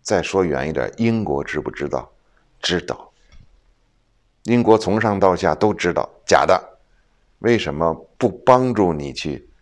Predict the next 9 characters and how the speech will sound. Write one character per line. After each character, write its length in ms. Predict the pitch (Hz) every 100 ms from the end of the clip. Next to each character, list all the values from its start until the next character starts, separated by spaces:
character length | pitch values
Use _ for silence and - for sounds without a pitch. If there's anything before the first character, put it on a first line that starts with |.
| _ _ _ _ _ -
破 260 | - 101
掉 240 | - 76 64
这 160 | 67
个 240 | 62 60 - - -
气 280 | - 104 80
球？ 400 | - - 60 - - - _
不 80 | 143
能 220 | 82 67
帮。 180 | 64